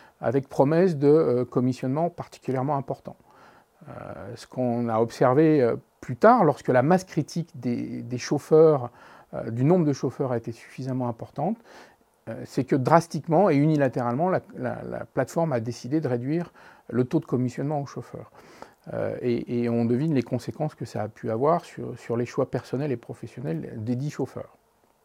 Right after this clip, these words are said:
La stratégie des plateformes est évidemment de maximiser le nombre de transactions, donc de commissions qu'elles perçoivent. Le mécanisme principal, euh, pour y parvenir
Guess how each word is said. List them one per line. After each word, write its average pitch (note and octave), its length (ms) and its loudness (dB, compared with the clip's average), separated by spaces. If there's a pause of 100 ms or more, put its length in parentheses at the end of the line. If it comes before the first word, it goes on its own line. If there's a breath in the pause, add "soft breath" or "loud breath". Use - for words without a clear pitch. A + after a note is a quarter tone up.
(200)
La C#3 100 4
stratégie E3+ 480 2
des D3+ 140 2
plateformes F#3 500 2
est C3 240 -4
évidemment C#3+ 540 0
de B2 100 0
maximiser A#2+ 640 -4
le A2+ 140 -2
nombre C3+ 260 -2
de A2+ 60 -4
transactions, A#2 640 -4
donc D#3 360 2 (140)
de D#3 60 -6
commissions D#3 640 -2 (340 soft breath)
qu'elles C#3 160 -2
perçoivent. A#2 640 -10
Le A2+ 140 -8
mécanisme D#3 640 2
principal, C#3+ 880 0
euh, A2+ 320 -4
pour C3+ 180 -2
y C3+ 60 0
parvenir C3 720 0